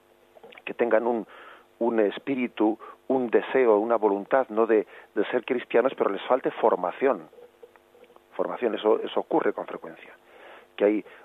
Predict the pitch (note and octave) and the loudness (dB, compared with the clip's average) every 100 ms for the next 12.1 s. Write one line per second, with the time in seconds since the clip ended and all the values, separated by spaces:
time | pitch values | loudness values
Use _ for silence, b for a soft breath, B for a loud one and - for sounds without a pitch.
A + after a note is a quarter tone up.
0 | - D#2+ E2 F#2 G#2 G2 - F#2+ A#2 F#2 | -16 -14 -8 -6 -4 -4 -2 -4 -2 0
1 | G#2 G#2 F#2 A2+ A#2+ - D3+ - _ - | 2 2 0 -2 -2 0 0 -2 _ -20
2 | - _ _ _ _ _ _ _ - _ | -20 _ _ _ _ _ _ _ -20 _
3 | - B B - F#2+ F2+ F2+ E2+ E2 G#2+ | -20 B B -2 0 2 0 -2 -4 -4
4 | - G#2+ F#2 F2 C#3 C3 B2+ - F#2+ - | -2 -4 -6 0 0 2 0 -2 -4 -4
5 | - F#2+ F2+ F#2+ C3 B2 F#2+ - G2+ G#2 | -6 -6 -4 0 0 0 -4 -6 -4 -4
6 | - G2 G#2+ A2+ - A#2+ G#2 - - G#2+ | -4 -4 -4 -6 -2 0 0 -2 -4 -4
7 | F#2+ G2 - G#2+ C3 B2 C#3+ B B B | -4 -6 -6 -4 0 0 -2 B B B
8 | B - A#2 A2+ G#2 G#2+ G2 - G#2+ G2+ | B 0 2 2 0 -2 -2 -2 0 0
9 | - F#2+ - - D#3 D#3 G2+ F#2 - C3 | -2 -2 -2 0 0 2 0 0 0 0
10 | C3 - A#2 A#2+ - B - G#2 - B2 | 0 2 0 0 -4 B 0 0 0 -2
11 | B2 A2+ A2+ A2+ A2 A2+ A2+ A2 C#3 G2+ | 0 0 0 0 0 -2 0 0 2 0